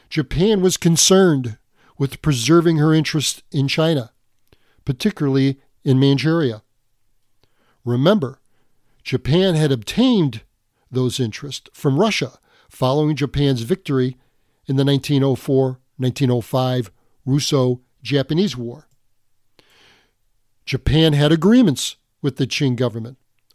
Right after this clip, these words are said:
over those interests in Manchuria. So, the imminent collapse of the Qing dynasty worried Japan. The revolutionaries in China were an unknown element to Japan,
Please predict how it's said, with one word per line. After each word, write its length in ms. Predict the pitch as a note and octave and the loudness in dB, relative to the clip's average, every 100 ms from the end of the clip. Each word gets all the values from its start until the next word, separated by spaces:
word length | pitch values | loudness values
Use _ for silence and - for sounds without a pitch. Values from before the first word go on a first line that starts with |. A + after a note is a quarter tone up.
| _ | _
over 280 | F#3+ A#3+ A3 | 2 4 6
those 220 | C#3+ B2 | 4 4
interests 380 | C3 - A#2+ - | 0 -4 -10 -8
in 120 | A2+ | -6
Manchuria. 540 | A#2 A2+ - C3 A#2 - _ _ _ _ _ _ _ _ _ _ _ _ _ _ _ | -8 -10 -12 -12 -14 -18 _ _ _ _ _ _ _ _ _ _ _ _ _ _ _
So, 540 | - - E3+ C#3+ - _ _ _ - | -10 0 0 0 -6 _ _ _ -4
the 200 | B2+ B2 | 0 2
imminent 300 | D#3 F#3 G3 | 2 2 -2
collapse 720 | - D3 G3 E3 B2 - - _ _ _ _ _ _ - | -2 2 2 0 -4 -8 -8 _ _ _ _ _ _ -8
of 140 | B2 | -4
the 80 | B2+ | -2
Qing 320 | - F3+ D3 | 0 2 2
dynasty 680 | C3+ D3+ F3 - C3 B2 A2 _ | 2 2 2 0 -2 -2 -4 _
worried 400 | A#2 B2+ F3 D#3 | -2 4 6 4
Japan. 540 | A2 B2+ B2 A#2+ G#2+ G#2 _ _ _ _ _ _ _ _ _ _ _ _ _ _ _ _ _ _ _ _ _ _ _ | 0 -6 -6 -8 -12 -20 _ _ _ _ _ _ _ _ _ _ _ _ _ _ _ _ _ _ _ _ _ _ _
The 100 | A#2 | -6
revolutionaries 840 | A2 C#3+ D3 F#3+ - D#3 C3 B2+ A#2 | -2 0 2 2 2 2 2 0 -2
in 80 | |
China 380 | A#2 C3+ C3 B2+ | -4 -2 -2 0
were 180 | C3+ D3+ | 0 2
an 80 | C#3+ | 2
unknown 420 | E3+ D#3+ E3 E3 | 0 0 0 0
element 380 | E3+ G3+ D#3 B2+ | 0 0 -2 -4
to 100 | C3 | -6
Japan, 580 | C3+ - C3 B2+ B2+ | -6 -4 -4 -4 -6